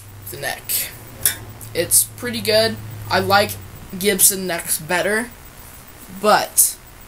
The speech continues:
you know, this is nice and thin. It's not too flat like my B C Rich's. It's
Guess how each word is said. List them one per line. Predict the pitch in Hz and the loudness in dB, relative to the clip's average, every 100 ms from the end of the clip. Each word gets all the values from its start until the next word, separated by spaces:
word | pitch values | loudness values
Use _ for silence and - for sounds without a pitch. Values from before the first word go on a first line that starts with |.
| - - - - - - | -20 -20 -18 -16 -14 -8
you | 160 | -6
know, | 143 135 | -4 -8
this | 151 151 156 | -2 0 0
is | |
nice | 160 156 160 | 2 2 4
and | 151 151 | 2 0
thin. | - 185 170 165 | 4 4 4 2
It's | - 175 | 2 2
not | 156 - | -4 0
too | - 220 208 | 0 2 0
flat | - 185 185 180 156 | 0 4 4 4 2
like | 160 160 | -4 -4
my | 151 147 | -8 -8
B | 156 | -4
C | 156 156 | -2 -2
Rich's. | 151 151 147 147 | -2 -4 -6 -8
It's | 151 - - | -4 -2 -2